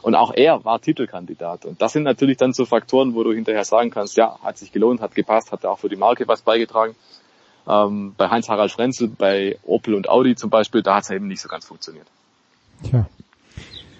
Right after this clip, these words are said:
Speaker 2: Harter Cut jetzt, noch ganz schnell, über den großen Teich The Voice. Vor ein paar Wochen, äh, haben wir schon damit begonnen, mal zu schauen, nascar-Serie fährt wieder. Sie fahren weiter. Äh, Brad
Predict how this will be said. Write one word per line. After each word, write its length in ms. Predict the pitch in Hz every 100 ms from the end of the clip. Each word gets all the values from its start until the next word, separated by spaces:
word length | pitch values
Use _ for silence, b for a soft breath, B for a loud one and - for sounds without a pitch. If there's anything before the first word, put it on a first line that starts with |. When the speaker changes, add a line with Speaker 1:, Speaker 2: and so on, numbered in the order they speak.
| B B
Speaker 2:
Harter 380 | - 175 226 254
Cut 300 | - 185 -
jetzt, 320 | 180 - -
noch 180 | 151 151
ganz 200 | - 147
schnell, 260 | - 127 139
über 200 | 233 226
den 140 | 220 180
großen 360 | 170 185 185
Teich 440 | - 151 175 - - _
The 100 | 151
Voice. 320 | 127 123 127
Vor 160 | - 156
ein 40 |
paar 180 | 139 180
Wochen, 360 | 165 190 214 202
äh, 40 |
haben 320 | 180 175 170
wir 100 | 180
schon 540 | 165 165 165 165 170 170
damit 240 | 165 170
begonnen, 380 | - 147 143 190
mal 120 | 165
zu 100 | -
schauen, 300 | 151 147 175
nascar-Serie 600 | 170 165 - 160 151 156
fährt 300 | 135 147 170
wieder. 140 | 214 202
Sie 140 | 185
fahren 380 | - 147 175 196 B B B B B
weiter. 800 | 131 135 185 233 240 247 247 214
Äh, 60 | 175
Brad 480 | 165 170 - 151